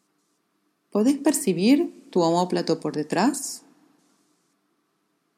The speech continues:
¿Cómo se desliza? Lleva también tu atención al movimiento de tus costillas y la parte delantera de tu pecho,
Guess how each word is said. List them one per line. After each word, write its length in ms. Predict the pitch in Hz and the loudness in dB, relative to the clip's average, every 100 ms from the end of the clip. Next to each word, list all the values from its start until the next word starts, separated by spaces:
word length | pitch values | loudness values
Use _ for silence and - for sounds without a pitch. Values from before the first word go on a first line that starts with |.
| _ _ _ | _ _ _
¿Cómo 220 | - 175 170 | -6 -4 -4
se 200 | 170 156 | -4 -4
desliza? 720 | 147 151 208 262 220 175 - - _ _ _ _ _ _ _ _ _ _ _ _ _ _ _ _ _ _ _ _ _ _ _ _ - | -4 0 0 2 0 0 -6 -20 _ _ _ _ _ _ _ _ _ _ _ _ _ _ _ _ _ _ _ _ _ _ _ _ 0
Lleva 200 | 262 311 | 4 6
también 340 | 311 269 247 | 10 10 10
tu 80 | 240 | 8
atención 560 | 220 190 185 180 208 208 | 6 2 -2 0 2 4
al 120 | 196 | 2
movimiento 580 | 175 170 170 185 190 180 | 0 -2 0 0 0 -2
de 120 | 170 | -2
tus 160 | 165 156 | -6 -14
costillas 1120 | - 165 _ 233 220 208 196 202 196 - - _ _ _ _ _ _ _ _ _ _ _ _ _ _ _ _ _ _ | -12 -12 _ 0 0 0 -2 -2 -4 -12 -14 _ _ _ _ _ _ _ _ _ _ _ _ _ _ _ _ _ _
y 100 | - | -4
la 180 | 180 175 | 0 2
parte 640 | 175 175 175 - 165 165 | 4 4 2 -4 -2 0
delantera 720 | 160 156 160 156 156 170 165 160 | 0 0 -2 -4 -2 -2 -2 -4
de 120 | 151 | -6
tu 160 | 151 | -10
pecho, 720 | 143 214 220 - 196 196 196 | -2 0 0 -4 -2 -2 -2